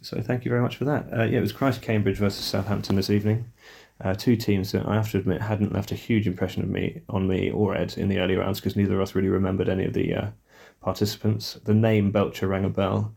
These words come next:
and Gouda on Christ Cam's, uh, right-hand side, uh, was a face that we both recalled. Uh, an early recollection of the episode is that Jackson Christ Cambridge, uh, had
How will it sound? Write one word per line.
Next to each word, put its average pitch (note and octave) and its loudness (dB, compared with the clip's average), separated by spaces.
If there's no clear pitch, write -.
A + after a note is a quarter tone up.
and G2 2
Gouda G2+ 2
on F#2+ -2
Christ G2 -2
Cam's, G2+ -2
uh, G#2 0
right-hand G2+ 0
side, G#2 0
uh, G2 -2
was G2+ -2
a G2+ -2
face F#2+ -2
that - -4
we G#2 0
both - -4
recalled. - -2
Uh, F#2+ 0
an A2 2
early G#2+ 4
recollection G#2+ 2
of G#2+ 4
the G#2+ 4
episode G#2+ 2
is G#2 0
that G#2+ 0
Jackson A2 0
Christ G2 -2
Cambridge, G2+ 0
uh, G#2 -2
had G#2 0